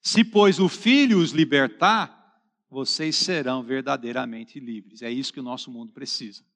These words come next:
Precisa de uma verdade que vai libertar. E só vem através de Deus. Então, à medida que o mundo rejeita a Deus, eles não vão ter liberdade.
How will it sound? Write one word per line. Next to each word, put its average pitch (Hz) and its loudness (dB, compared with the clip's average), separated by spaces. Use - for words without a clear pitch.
Precisa 127 -4
de 127 -12
uma 139 -2
verdade 120 -4
que 208 -14
vai 123 -6
libertar. 110 -14
E 131 -10
só 131 -4
vem 127 -6
através 113 -8
de 127 -12
Deus. 104 -14
Então, 123 -8
à 123 -2
medida 127 -6
que 190 -14
o 170 -12
mundo 139 -8
rejeita 110 -12
a - -8
Deus, 123 -6
eles 131 -10
não 156 -2
vão 127 -10
ter 123 -12
liberdade. 120 -12